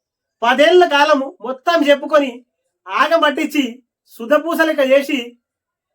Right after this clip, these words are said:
ఆ సోపతి గాడు ఒకడు జమ అవుతాడు నీకు. ఆ సోపతి గానితో కలిపి, కలుపుకొని ఆగం పట్టించినావు ముస్లింలను అందరినీ. నాలుగు పర్సెంట్ అయి బారా పర్సెంట్ హోనా, వీళ్ళకు ఇస్-, ఇట్లు ఇస్తారా అన్న?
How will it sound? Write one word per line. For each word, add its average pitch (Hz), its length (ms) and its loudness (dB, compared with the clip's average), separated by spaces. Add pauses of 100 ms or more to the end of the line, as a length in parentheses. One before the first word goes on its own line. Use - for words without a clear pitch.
(140)
ఆ 247 100 -2
సోపతి 294 360 0
గాడు 294 140 2
ఒకడు 277 140 2
జమ 247 180 0
అవుతాడు 262 220 2
నీకు. 202 280 -6 (1300)
ఆ 233 120 0
సోపతి 285 320 2
గానితో 285 240 4
కలిపి, 254 360 0
కలుపుకొని 247 720 0 (760)
ఆగం 269 240 2
పట్టించినావు 262 400 0
ముస్లింలను 214 400 -6
అందరినీ. 175 300 -8 (440)
నాలుగు 240 320 0
పర్సెంట్ 277 360 0
అయి 262 140 2
బారా 254 380 2
పర్సెంట్ 254 420 -4
హోనా, 233 400 -6 (640)
వీళ్ళకు 254 300 0
ఇస్-, 214 200 -8
ఇట్లు 214 300 -8
ఇస్తారా 285 260 0
అన్న? 254 280 -2